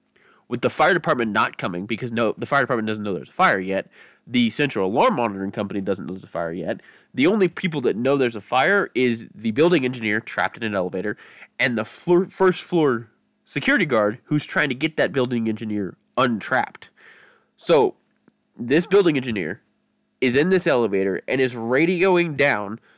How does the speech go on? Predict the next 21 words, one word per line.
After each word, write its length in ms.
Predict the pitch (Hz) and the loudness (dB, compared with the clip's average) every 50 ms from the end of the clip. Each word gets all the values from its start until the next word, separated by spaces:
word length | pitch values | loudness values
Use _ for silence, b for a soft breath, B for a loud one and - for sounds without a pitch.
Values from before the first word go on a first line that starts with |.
| b b b b - | b b b b -18
through 420 | - - - - 156 190 226 233 | -14 -10 -2 2 4 4 4 4
the 140 | 190 180 208 | 4 2 0
smoke 500 | - - - 190 185 151 127 120 - - - | 0 -2 -2 2 4 4 4 2 0 -4 -8
and 100 | - 131 | -8 -8
heat 320 | 127 - - 175 139 - - | -8 -8 -12 -12 -12 -6 -4
that 120 | 131 120 | 0 0
is 120 | 117 107 | 0 -2
rapidly 540 | 110 101 107 113 127 185 180 165 147 143 143 | -2 -4 0 0 0 0 0 -2 -2 -2 -4
filling 340 | - - 160 156 147 139 127 | -4 -2 -2 0 0 0 0
the 140 | 120 113 120 | 0 2 2
elevator 500 | 156 160 131 110 104 101 95 98 104 - b b b b b b b | 2 2 2 2 0 0 0 -2 -4 -6 b b b b b b b
how 480 | b - - - - 175 180 185 202 220 | b -8 -6 0 2 4 4 4 4 2
to 180 | 214 - - 208 | 0 0 -2 -2
use 600 | 180 151 139 143 180 196 202 196 175 139 127 123 | -2 -2 -2 0 2 4 4 2 0 -2 -6 -10
the 300 | 120 135 139 135 127 110 | -10 -10 -10 -10 -10 -12
manual 540 | 117 120 123 131 143 156 165 165 160 160 156 | -8 -2 0 2 2 2 4 2 2 2 2
firefighting 600 | - - 147 135 147 151 131 - 135 123 120 113 | 0 2 2 2 2 2 2 0 -2 -2 -2 -4
controls 440 | 127 117 - - 113 98 98 - - _ _ _ - | -8 -10 -6 -6 -6 -6 -6 -12 -16 _ _ _ 4
over 360 | 156 180 185 160 165 165 165 | 6 6 6 6 4 4 4
the 160 | 147 151 143 | 4 4 2
radio. 560 | 127 131 139 147 135 110 87 67 - - - | 4 2 2 0 0 -4 -8 -8 -8 -8 -10